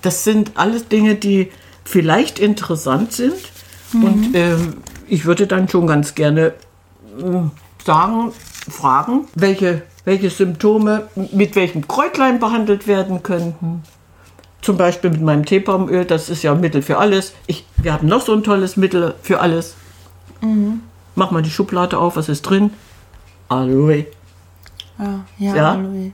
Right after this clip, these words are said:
Speaker 1: So,
Speaker 2: Ja.
Speaker 1: die Kinder sind das einfach gewohnt, die sind hingefallen, haben eine Schürfwunde. Ich bin hingefallen, Oma, guck mal, ich hab's. Was nehmen wir? Aloe Vera. Es geht so einfach, die wachsen damit auf, die wissen das, die helfen sich selbst. Selbst mit Teebaumöl kommen die klar.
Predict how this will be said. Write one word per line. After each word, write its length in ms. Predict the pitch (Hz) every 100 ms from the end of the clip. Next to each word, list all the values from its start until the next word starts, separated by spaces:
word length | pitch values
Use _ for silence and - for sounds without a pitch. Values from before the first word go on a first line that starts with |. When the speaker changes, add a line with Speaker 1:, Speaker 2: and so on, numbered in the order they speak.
| -
Speaker 1:
So, 120 | 196
Speaker 2:
Ja. 80 | 214
Speaker 1:
die 100 | 190
Kinder 280 | - 269 233
sind 220 | 208 202
das 140 | 180 -
einfach 340 | 185 180 160
gewohnt, 420 | 165 175 226 214 160
die 40 |
sind 160 | 156 160
hingefallen, 640 | 262 254 208 214 202 170
haben 220 | 131 123
eine 220 | 135 135
Schürfwunde. 840 | 147 269 254 - 214 202 196 190 302 403 440
Ich 100 | -
bin 260 | 440 415 349
hingefallen, 720 | 359 359 403 403 480 427 381
Oma, 240 | 370 427 523 523
guck 260 | 466 480 -
mal, 200 | 554 523 494
ich 300 | 554 587 -
hab's. 120 | - - - -
Was 260 | - 247 254
nehmen 320 | 240 240 233
wir? 160 | 226 220 - -
Aloe 480 | 139 131 135 147 165
Vera. 520 | 196 220 214 202 202 - - - - - - - - - -
Es 220 | - -
geht 240 | 262 269
so 420 | - 196 247 - -
einfach, 1040 | 185 240 381 370 - 208 294 - - 87 - -
die 220 | 196 214
wachsen 300 | 226 233 220
damit 280 | 208 196 185
auf, 200 | 302 311
die 160 | 220 202
wissen 280 | 330 170 160
das, 220 | 190 -
die 100 | 196
helfen 320 | 247 494 247
sich 200 | 208 175
selbst. 520 | 415 285 143 - - -
Selbst 340 | 247 240 -
mit 180 | 208 208
Teebaumöl 600 | 370 415 220 175 156 156
kommen 240 | 160 147
die 100 | 131
klar. 340 | - 135 123